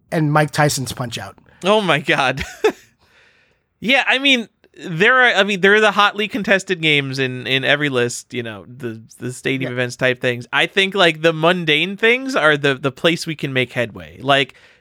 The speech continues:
Speaker 2: maybe we can get people to remove Super Mario Duck Hunt from the N E S list because everyone has it anyway, and it doesn't change anyone's collection in the slightest. It just makes the list cleaner, and it makes more sense.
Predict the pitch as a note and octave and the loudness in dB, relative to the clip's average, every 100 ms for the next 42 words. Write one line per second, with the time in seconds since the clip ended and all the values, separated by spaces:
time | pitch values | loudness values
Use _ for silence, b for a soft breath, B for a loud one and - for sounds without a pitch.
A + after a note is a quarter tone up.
0 | b D#3 F3+ G#3 A#3 A3 G#3+ G3 G3+ G#3 | b 0 2 2 0 0 0 0 0 -2
1 | G3 F#3+ E3 F#3+ E3 D#3+ E3 D3 C3 E3+ | -4 -2 0 2 2 2 2 2 -2 -4
2 | E3 D#3 D3 C#3+ C3 C3 - B2+ G#2+ D3+ | -2 2 2 2 2 0 0 -6 -4 -4
3 | C3+ C3 D3 C#3+ C#3 D3 G3+ G#3 - - | -2 -2 0 2 0 0 0 0 -2 -6
4 | F#3 G3+ F#3 F3 - b b - G#3 B3+ | 0 2 2 0 -8 b b -4 -2 2
5 | A#3+ A3 A#3 G3+ G#3 A3 G3+ D#3 C#3 B2+ | 2 2 0 2 2 2 4 6 6 4
6 | E3 F#3 F#3 G#3 G3 F#3 F#3+ F#3+ F#3 F#3 | 2 2 2 0 0 -4 -2 -2 0 0
7 | F#3 F#3 F3+ E3 F3 - E3 D#3 D3 E3 | 0 -2 0 2 2 0 -4 -4 0 2
8 | F3 G#3+ - C#3 E3+ - C#3+ - C#3 D#3+ | 2 0 -4 -8 -10 -6 -6 -6 -8 -4
9 | E3+ - - D#3+ C3 G2+ C3 C3+ C#3+ - | -4 -6 -6 -2 -2 0 -2 -2 -4 -4
10 | D3+ - E3+ D3 | -4 0 -2 -2